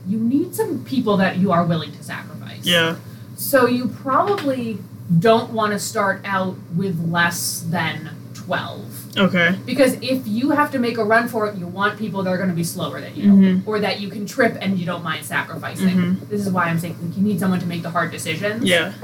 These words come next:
Speaker 1: Uh, because I'm a Shane, for those of you who are familiar with The Walking Dead. Like,
Speaker 2: <laughs>
Speaker 1: I am absolutely sacrificing Otis with no guilt.
Speaker 2: Got
Speaker 1: Like,
Speaker 2: it, okay.
Speaker 1: my family comes first.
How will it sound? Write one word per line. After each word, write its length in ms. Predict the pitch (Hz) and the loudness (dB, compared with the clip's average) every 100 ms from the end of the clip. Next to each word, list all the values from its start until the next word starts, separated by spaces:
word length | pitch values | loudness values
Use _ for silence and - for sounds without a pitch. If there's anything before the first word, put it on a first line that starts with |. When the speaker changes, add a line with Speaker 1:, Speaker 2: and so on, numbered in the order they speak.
| - - - - | -14 -14 -14 -4
Speaker 1:
Uh, 480 | 175 170 165 - - - - - - - - - - - - - | 2 4 4 -2 -8 -12 -16 -18 -18 -18 -16 -16 -14 -14 -14 -4
because 460 | 214 233 185 170 - | 0 2 2 0 -2
I'm 220 | 185 180 | 0 2
a 80 | 170 | 0
Shane, 580 | - 147 - - - - - | -2 -4 -8 -12 -14 -14 -2
for 140 | 208 | 0
those 220 | 175 185 165 | 2 2 0
of 80 | |
you 80 | 165 | 0
who 100 | 165 | 2
are 120 | 160 - | 0 -2
familiar 360 | 175 151 147 | -6 -6 -8
with 100 | 160 | -10
The 80 | - | -10
Walking 340 | - 135 139 - | -10 -10 -10 -12
Dead. 320 | - - - | -12 -14 -10
Like, 240 | - - - - - | -10 -10 -12 -4 -2
Speaker 2:
<laughs> 300 | - - 254 | 4 6 8
Speaker 1:
I 140 | 233 | 8
am 160 | 240 240 | 4 2
absolutely 560 | 226 185 233 254 233 | 0 -2 -4 -6 -6
sacrificing 680 | - 196 196 202 185 190 185 | -2 -2 -2 -4 -8 -8 -8
Otis 520 | 175 160 147 - - - - - - - | -8 -8 -10 -10 -12 -14 -20 -20 -16 0
with 200 | 170 208 | 4 6
no 260 | 220 202 185 | 6 4 2
guilt. 480 | 185 170 - - - 208 | 0 -6 -10 -12 -10 0
Speaker 2:
Got 260 | 185 170 160 | 4 4 4
Speaker 1:
Like, 160 | 151 | 0
Speaker 2:
it, 20 | |
okay. 380 | 175 175 170 175 - - - | -2 0 0 -2 -6 -10 -2
Speaker 1:
my 360 | 196 185 190 | 2 4 4
family 380 | 214 196 175 175 | 2 0 -2 -6
comes 240 | 170 160 | -6 -8
first. 400 | - - - - | -8 -12 -12 -16